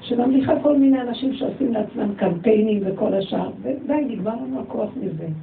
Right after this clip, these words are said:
נמאס לנו. כי הוא יהיה מלך צדיק שירצה להקים את דבר השם, ולהקים במידות השלמות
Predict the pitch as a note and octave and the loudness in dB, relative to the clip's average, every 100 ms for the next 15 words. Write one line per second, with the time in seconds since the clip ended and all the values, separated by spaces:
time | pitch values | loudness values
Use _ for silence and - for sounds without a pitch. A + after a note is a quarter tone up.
0 | - G3+ B3 A#3+ A#3 - G#3+ F3+ D#3+ D#3 | -6 0 0 0 -6 -8 -8 -6 -6 -8
1 | - - - - - - - - - A#3 | -10 -18 -20 -20 -20 -20 -20 -6 4 6
2 | D4 C4 A#3+ A#3 A#3+ - G#3 G3+ G#3+ - | 8 8 4 2 0 -2 -2 2 2 2
3 | - F#3 F3 - A#3 G#3 F#3 - G#3 F3+ | 0 0 0 2 4 6 4 2 0 0
4 | D3 E3+ F3+ F3+ - G3 F3 E3+ - - | 0 2 4 2 0 0 2 0 -4 -12
5 | - - - - D#3 F3 E3+ E3 - G#3 | -20 -20 -20 -6 0 2 2 0 2 2
6 | G3 E3+ F3+ D#3+ A3 A3+ A#3+ - - E3 | 4 4 2 6 4 4 0 0 2 4
7 | F#3 | 4